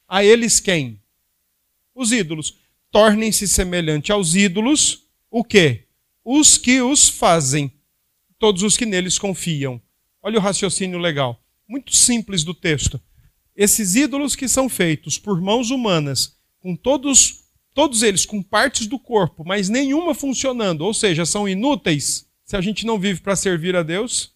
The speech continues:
nós somos como cantava o Traje a Rigor, né? A gente somos inúteis, porque nós estamos vivendo de acordo com o nosso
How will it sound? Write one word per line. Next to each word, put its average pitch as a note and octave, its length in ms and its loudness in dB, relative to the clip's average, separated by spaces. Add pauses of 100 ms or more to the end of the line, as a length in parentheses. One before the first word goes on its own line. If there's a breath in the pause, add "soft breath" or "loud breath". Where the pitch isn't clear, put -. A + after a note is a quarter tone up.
(240)
nós D#3+ 200 -6
somos G3 320 -2
como G3 300 -6
cantava E3+ 460 -4
o F3+ 120 -6
Traje F3 280 -2
a F3 40 -2
Rigor, D#3+ 360 -2
né? E3 180 -8
A D#3 80 -6
gente E3+ 220 -6
somos G3+ 640 -4 (760)
inúteis, F3+ 840 -10
porque - 180 -16
nós F#3 180 -2
estamos F3+ 380 -4
vivendo F3 380 -4
de F3 80 -2
acordo E3+ 420 -4
com F3+ 160 -8
o F3 40 -6
nosso F3 440 -4